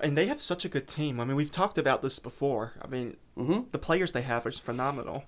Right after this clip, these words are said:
Speaker 2: That's why I still think that it might be, end up being Toronto and Houston in the N B A Finals.
Speaker 1: You see, and I agree with you on that one.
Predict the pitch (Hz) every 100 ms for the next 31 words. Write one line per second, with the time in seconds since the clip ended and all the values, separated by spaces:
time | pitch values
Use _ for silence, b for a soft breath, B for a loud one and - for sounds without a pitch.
0 | - 165 190 175 147 147 143 139 131 120
1 | 123 123 120 120 123 131 131 - 104 131
2 | 123 117 123 120 131 127 127 120 123 131
3 | 123 110 110 110 113 107 110 127 120 104
4 | 110 135 131 127 131 123 127 135 147 139
5 | 131 117 117 113 113 110 - 113 113